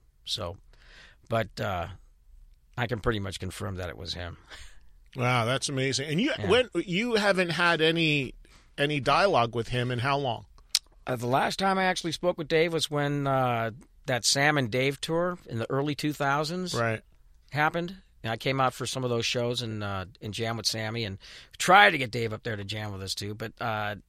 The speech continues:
Speaker 1: that's, that's probably the last time I spoke with him on, on some of those, uh, shows.
Speaker 2: Wow.
Speaker 1: So it's been a while.
Speaker 2: Yeah, it's been a while, but that's a nice gesture, and
Speaker 1: It is.
Speaker 2: you know, it's
Speaker 1: Very.
Speaker 2: really, it's,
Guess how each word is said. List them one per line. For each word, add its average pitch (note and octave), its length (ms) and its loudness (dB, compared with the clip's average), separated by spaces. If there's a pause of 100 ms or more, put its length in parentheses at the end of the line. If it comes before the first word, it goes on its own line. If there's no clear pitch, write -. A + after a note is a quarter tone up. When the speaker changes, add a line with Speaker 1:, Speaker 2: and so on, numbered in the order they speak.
Speaker 1:
that's, C3+ 360 0
that's D#3 160 -2
probably E3 220 -4
the C3+ 80 -6
last C3+ 220 -2
time C#3 140 -4
I C3+ 60 -4
spoke C#3+ 300 -4
with A2+ 80 -6
him G2 100 -8
on, G2 180 -8
on G2+ 140 -8
some A#2 180 -2
of G#2+ 60 -6
those, G#2 280 -4
uh, G#2 220 -6 (100)
shows. - 460 -4 (560)
Speaker 2:
Wow. A2 280 -8 (120)
Speaker 1:
So A2+ 320 -2 (460)
it's C#3 100 -6
been F#3 140 4
a E3 60 8
while. B2 340 8 (160)
Speaker 2:
Yeah, D3 300 4 (120)
it's - 100 -4
been D#3 180 2
a D#3 60 2
while, D3+ 280 6
but C3+ 100 -4
that's D3+ 240 2
a E3 40 -2
nice D#3+ 260 2
gesture, D#3+ 500 6
and C3 300 2
Speaker 1:
It C#3 100 6
is. G#2+ 260 4 (100)
Speaker 2:
you D3 160 0
know, C#3 180 2
it's C3 120 2
Speaker 1:
Very. C3+ 120 6
Speaker 2:
really, C#3+ 420 4
it's, C#3 320 0